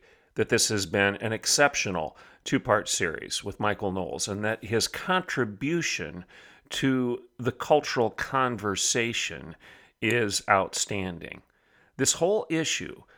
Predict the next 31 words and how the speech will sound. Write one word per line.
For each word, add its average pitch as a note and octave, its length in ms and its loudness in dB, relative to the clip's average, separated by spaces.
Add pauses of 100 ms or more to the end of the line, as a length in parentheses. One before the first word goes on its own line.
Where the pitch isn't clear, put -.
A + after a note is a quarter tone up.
(300)
of G#2+ 160 0
controlling A#2 520 0
speech - 560 -4
and G2+ 140 -8
controlling F#2 560 -4
minds, E2 440 -10
this C3 160 2
whole E3+ 360 0
debate C#3 520 2
that G2+ 100 -2
we're G#2 120 0
having G#2+ 460 -2
right F2+ 260 -2
now F2 340 -6
about G#2 300 2
freedom G2 600 -2
and G#2 240 -6
liberty, G2+ 600 -8 (520)
the D#3 100 0
basis, - 840 4
the C3 120 -2
foundation, E3 840 4 (120)
the A#2+ 160 0
cornerstones E3+ 880 -2
for A2 200 0
a G2+ 60 0
free A2+ 240 0
society, - 760 -4 (240)
a - 60 -2
constitutional - 880 -2
republic. - 600 -12